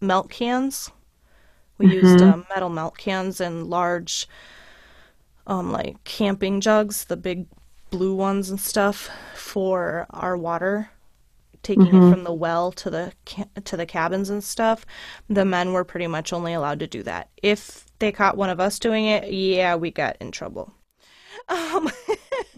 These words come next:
Speaker 1: <laughs> but
Speaker 2: Sure.
Speaker 1: we helped out, like, us youth helped out with the splitting of wood, um, and carrying in wood and stuff. The men did pretty much anything machinery related.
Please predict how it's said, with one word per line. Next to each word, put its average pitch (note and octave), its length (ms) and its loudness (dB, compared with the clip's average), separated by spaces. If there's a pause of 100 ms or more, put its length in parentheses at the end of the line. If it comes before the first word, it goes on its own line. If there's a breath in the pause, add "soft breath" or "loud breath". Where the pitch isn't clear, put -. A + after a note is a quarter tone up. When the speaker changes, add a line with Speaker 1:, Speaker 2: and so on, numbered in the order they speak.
Speaker 1:
<laughs> - 680 -12
but C4+ 300 -8
Speaker 2:
Sure. G#3 260 6
Speaker 1:
we - 20 -14
helped B3 380 -8
out, G#3+ 260 4
like, F3+ 180 -2
us E3+ 220 -4
youth A3+ 360 -4
helped G#3+ 360 0
out F#3+ 200 0
with F3+ 340 -8
the A#2+ 280 -6
splitting G3 480 -6
of F3 120 -10
wood, G3+ 600 -2 (300)
um, E3 380 -6
and F#3 80 -12
carrying F3 400 -10
in F3 160 -12
wood E3 200 -8
and F3 120 -12
stuff. - 500 -10 (540 loud breath)
The G3 100 -4
men F#3+ 320 -2
did F3 460 -4 (460)
pretty F3+ 200 -8
much E3+ 360 -8
anything E3 680 -10
machinery F#3 600 -6
related. E3 760 -8